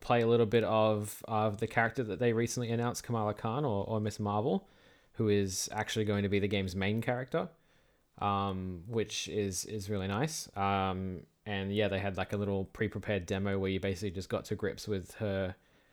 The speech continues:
her movesets and stuff and fought against some waves of enemies. And, uh, she is a lot of fun to play as. Uh, her power is basically to,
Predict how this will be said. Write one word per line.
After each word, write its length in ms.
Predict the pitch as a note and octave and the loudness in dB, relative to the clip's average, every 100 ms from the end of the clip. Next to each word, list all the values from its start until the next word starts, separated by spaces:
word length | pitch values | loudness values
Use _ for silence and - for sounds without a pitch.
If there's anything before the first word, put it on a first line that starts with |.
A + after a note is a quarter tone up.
| _ _ | _ _
her 140 | - G#2+ | 0 2
movesets 580 | G#2 G#2 - G#2+ F2+ | 4 2 2 0 0
and 100 | A#2 | -4
stuff 260 | - A2 G#2+ | 0 -2 0
and 160 | A2 F#2+ | -4 -2
fought 220 | A2+ G#2 | 0 2
against 260 | G2+ F2+ | 0 -2
some 140 | - G#2 | -2 0
waves 240 | G2+ G2+ | 0 0
of 80 | G2+ | 0
enemies. 360 | G2+ A2 D3+ B2+ | 0 2 0 0
And, 260 | G2 F#2+ - - _ _ _ | 0 -2 -8 -20 _ _ _
uh, 300 | - G2 F#2+ | -2 2 2
she 240 | E2+ - A2 | 0 -2 0
is 320 | G#2 F#2 G2 | 0 0 -6
a 80 | - | -4
lot 440 | G2+ A#2 A2+ G#2+ G#2 | 2 4 6 6 4
of 100 | G2 | 2
fun 180 | G2+ F#2 | -2 -2
to 80 | |
play 260 | F2+ F#2+ F2+ | -4 -4 -2
as. 380 | D2 E2 - - - | -4 -6 -10 -12 -12
Uh, 220 | F2+ F2 | -6 -6
her 180 | F2 G2+ | -2 -4
power 380 | F#2 G#2+ G2+ F#2 | 0 2 4 4
is 100 | F2 | 0
basically 480 | - F2+ - F#2 F2+ | -4 -4 -6 -6 -6
to, 200 | - | -6